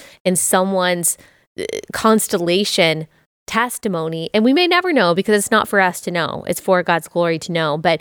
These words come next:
I guarantee you, as a Christian teacher, you play a part in every future Christian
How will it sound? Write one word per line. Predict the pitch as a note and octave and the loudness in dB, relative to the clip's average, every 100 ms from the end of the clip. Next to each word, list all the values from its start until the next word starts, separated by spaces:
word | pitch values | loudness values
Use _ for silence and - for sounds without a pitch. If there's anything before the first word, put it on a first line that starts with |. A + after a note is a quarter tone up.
| - - - | -4 -20 -8
I | F#3+ | -6
guarantee | F#3 G#3 G3 F#3 A3 | 0 0 0 0 2
you, | G3+ | 4
as | F3+ F#3 | 4 2
a | |
Christian | - G3+ G3 | -2 -4 -2
teacher, | F3 F#3 F3+ D#3+ | -4 -4 -2 -4
you | D3 F3+ | -2 -6
play | - F3+ | -2 2
a | E3 | 2
part | - E3 D3 - - - - | 0 -6 -6 -8 -20 -12 -2
in | F3 - | -2 0
every | G3 G#3 F#3 G#3+ | -2 -2 0 -2
future | - F#3+ F#3 - F#3 | -2 -4 -4 0 -2
Christian | - F#3+ E3+ - G3 G#3 | 0 -2 -2 0 0 0